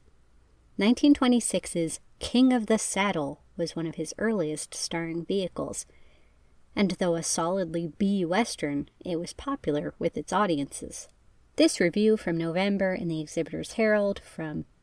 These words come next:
Carmel, California, theater owner O B Junkins, great name, sums it up nicely. "King of the Saddle,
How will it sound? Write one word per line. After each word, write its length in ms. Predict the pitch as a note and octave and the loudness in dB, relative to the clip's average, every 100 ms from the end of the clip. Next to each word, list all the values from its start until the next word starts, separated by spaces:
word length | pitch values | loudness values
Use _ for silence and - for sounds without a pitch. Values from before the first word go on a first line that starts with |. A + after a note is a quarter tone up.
| - | -14
Carmel, 480 | - - A3+ A3 G3+ | -12 -2 2 4 2
California, 800 | - A3 G#3 F3 - C4 F#3 D3+ | 0 2 2 0 0 0 0 -2
theater 400 | D#3 F3 E3+ F3 G#3 | -4 -2 -2 -2 -2
owner 360 | F3 E3 D#3+ - | -2 -2 -4 -4
O 160 | G3+ G3+ | -2 -2
B 260 | G3 F#3 | -2 -4
Junkins, 760 | D#3 G3+ A3 - D3+ G3 - - - - - | -2 2 2 2 0 0 -2 -10 -20 -20 -10
great 240 | E3+ E3+ | -8 -4
name, 320 | D#3+ D#3+ A3 - _ _ _ - | -4 0 0 -2 _ _ _ -6
sums 360 | - G#3 G#3 | 0 2 4
it 40 | F3+ | 2
up 140 | F3 | 2
nicely. 540 | F3+ F3 E3+ - - - - - - - - - - - | 0 0 -2 -6 -10 -14 -20 -20 -20 -20 -20 -20 -20 -10
"King 340 | - B3 C#4 | 4 8 8
of 180 | C4+ B3+ | 8 6
the 100 | B3 | 4
Saddle, 720 | - - G#3+ G3 D#3 C#3 - | 4 2 2 2 2 -2 -6